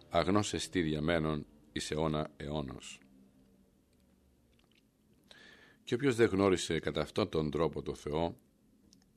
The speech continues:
ομιλεί περί του Θεού στοχαστικός. Δέκατον τέταρτον.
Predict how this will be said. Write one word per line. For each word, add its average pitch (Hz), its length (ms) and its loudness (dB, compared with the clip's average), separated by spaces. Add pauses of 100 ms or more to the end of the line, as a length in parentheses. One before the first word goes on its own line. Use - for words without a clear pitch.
ομιλεί 82 420 0
περί 92 220 0
του 78 120 -6
Θεού 113 400 0 (560)
στοχαστικός. - 1160 -4 (3750)
Δέκατον 117 480 0
τέταρτον. 76 680 0